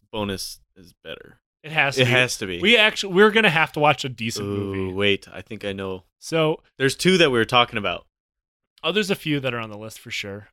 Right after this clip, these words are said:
Speaker 2: Um,
Speaker 1: There's
Speaker 2: so,
Speaker 1: two that I'm excited for.
Speaker 2: Nick, as always, thank you for damaging your brain with me on this bonus episode.
Speaker 1: With this
Speaker 2: Uh,
Speaker 1: fine scotch.
Speaker 2: Josh Peck, if you're listening, we're coming for you.
Speaker 1: Also send us Patreon money.
Speaker 2: <laughs> Uh,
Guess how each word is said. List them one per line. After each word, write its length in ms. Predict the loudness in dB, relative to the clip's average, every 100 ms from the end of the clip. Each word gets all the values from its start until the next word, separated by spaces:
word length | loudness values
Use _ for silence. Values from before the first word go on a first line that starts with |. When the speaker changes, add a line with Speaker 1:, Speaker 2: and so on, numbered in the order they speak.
| -8
Speaker 2:
Um, 500 | -2 0 0 -4 -10 -10
Speaker 1:
There's 100 | 2
Speaker 2:
so, 220 | 4 4
Speaker 1:
two 40 | 2
that 100 | -8
I'm 100 | -12
excited 360 | -12 -12 -12
for. 60 | -2
Speaker 2:
Nick, 400 | 0 0 -2 -18 _ _ _ _
as 180 | -4 4
always, 540 | 6 6 4 0 -10 _ _ _
thank 240 | -2 -2
you 120 | -2 -6
for 440 | -6 -2 -2 -4 _ _
damaging 480 | -4 -4 -4 -6 -4
your 100 | -6
brain 260 | -4 -6
with 160 | -8 -12
me 240 | -14 -14 -18 _
on 60 |
this 140 | -20 -20
bonus 340 | -20 -20 -20
episode. 500 | -20 -20 -20 -20 -20 _ _ _ _ _ -12
Speaker 1:
With 240 | -6 -4
this 140 | -4 -6
Speaker 2:
Uh, 40 |
Speaker 1:
fine 300 | -2 0 0
scotch. 520 | -4 -12 -12 -12 -20 _ _
Speaker 2:
Josh 380 | -2 0 0 2
Peck, 500 | 2 2 -2 -8 -18
if 140 | -16 -8
you're 100 | -2
listening, 540 | -2 -2 -8 -12 -14 _ _ _ _ _
we're 60 |
coming 320 | -14 -10 -10 -12
for 180 | -18
you. 180 | -20 -20 _ -10
Speaker 1:
Also 300 | -8 -4 -4
send 280 | -2 -4 -2
us 120 | -2
Patreon 480 | 4 2 2 -6 -4
money. 320 | -10 -12 -18
Speaker 2:
<laughs> 40 | _ _
Uh, 560 | -8 -4 -2 -4 -6